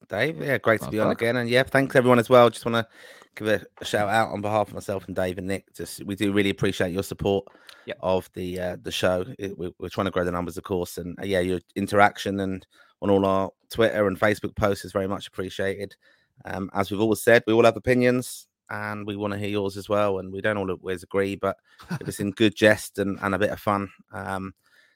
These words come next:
Speaker 1: that's what it's about. We, we do think, consider ourselves a voice of the fans where you get to have a say. Um,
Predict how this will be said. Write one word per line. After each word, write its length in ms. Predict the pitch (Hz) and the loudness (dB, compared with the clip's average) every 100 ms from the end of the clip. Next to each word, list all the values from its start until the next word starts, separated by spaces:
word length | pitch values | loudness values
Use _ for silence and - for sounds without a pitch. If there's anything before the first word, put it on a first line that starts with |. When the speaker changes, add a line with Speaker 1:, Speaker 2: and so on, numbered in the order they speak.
| _ | _
Speaker 1:
that's 160 | - - | -8 -4
what 80 | - | -4
it's 100 | - | -2
about. 300 | 101 110 110 | 2 2 2
We, 160 | 98 | -4
we 160 | 90 95 | -6 -6
do 180 | 101 98 | -2 -4
think, 240 | 92 87 | -6 -14
consider 320 | - 90 92 | -18 -6 -2
ourselves 320 | 90 95 90 95 | 0 0 -2 -2
a 40 | |
voice 260 | 98 92 82 | -2 0 -2
of 20 | |
the 60 | |
fans 320 | - 95 92 87 | -2 -2 -2 -6
where 100 | 90 | -8
you 200 | 90 90 | -8 -10
get 140 | 85 | -14
to 40 | - | -10
have 100 | 87 | -10
a 40 | |
say. 220 | - 92 - - - _ | -4 -4 -4 -14 -20 _
Um, 200 | 120 131 | 2 2